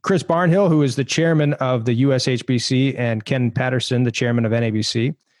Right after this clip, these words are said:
Most of you already know who these guys are, but I'm gonna ask both of them to share a little bit more about their backgrounds in the blueberry business. And Chris, you know, let's go ahead and start with you.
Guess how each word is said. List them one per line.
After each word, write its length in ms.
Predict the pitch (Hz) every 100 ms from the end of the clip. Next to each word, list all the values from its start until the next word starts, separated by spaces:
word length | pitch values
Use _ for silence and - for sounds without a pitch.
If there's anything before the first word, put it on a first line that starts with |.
| _ _
Most 220 | 156 160
of 80 | 156
you 160 | 156 160
already 180 | 151 147
know 180 | 151
who 140 | 151 147
these 220 | 143 127
guys 260 | 143 135 131
are, 140 | 139
but 120 | 143
I'm 80 | 180
gonna 140 | 196
ask 340 | 180 170 165 -
both 180 | 185 175
of 80 | 160
them 160 | 170
to 80 | 151
share 220 | 139 180
a 40 | 151
little 280 | 151 240 190
bit 180 | 202
more 240 | 160 175 165
about 360 | 147 143 139
their 120 | 143 127
backgrounds 800 | 139 160 165 170 165 170 143 -
in 160 | 147
the 60 | 135
blueberry 340 | 139 147 147
business. 540 | 135 139 127 135 - 131
And 180 | 123
Chris, 380 | - 143 131 -
you 80 | -
know, 100 | 123
let's 200 | 123 135
go 160 | - 120
ahead 180 | 117 113
and 80 |
start 300 | 110 123 117
with 160 | 107 104
you. 360 | 127 135 117